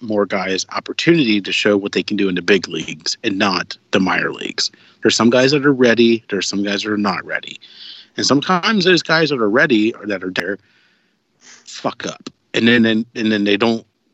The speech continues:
they get a chance and then they're, they're not on their top game. And I think if some guys, like, mentality can be changed by giving them that cup of coffee as soon as possible,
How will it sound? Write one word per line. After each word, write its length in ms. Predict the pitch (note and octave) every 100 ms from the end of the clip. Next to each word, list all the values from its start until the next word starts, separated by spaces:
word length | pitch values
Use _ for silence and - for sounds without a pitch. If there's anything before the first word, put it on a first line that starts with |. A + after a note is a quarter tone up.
| _ -
they 140 | A2
get 140 | D3+
a 60 | A#2+
chance 400 | - C3 C3 B2
and 100 | A2+
then 100 | G#2+
they're, 160 | G#2+ G#2+
they're 140 | G#2+
not 280 | G#2+ G#2+ F#2
on 120 | G#2+
their 120 | G2
top 300 | - G2 -
game. 320 | - E2+ G1+ - _ _ _ -
And 80 |
I 60 | G2+
think 200 | G2+ G#2+
if 80 | G2+
some 200 | B2+ B2
guys, 320 | B2 A2 G#2
like, 220 | G2+ -
mentality 1000 | A#2+ G2+ - - F3+ G#3 G#2+ G2 - G2 - - - - -
can 380 | - _ -
be 120 | A2+ G#2+
changed 420 | - G#2 G#2 F#2
by 220 | F#2 E2+ - -
giving 280 | A2 A2+
them 180 | G#2 F#2
that 200 | F#2 F2
cup 160 | - -
of 60 |
coffee 340 | - F#2 - F2
as 80 | -
soon 160 | G2
as 100 | E2+
possible, 600 | - C3+ D#3 - F2 E2+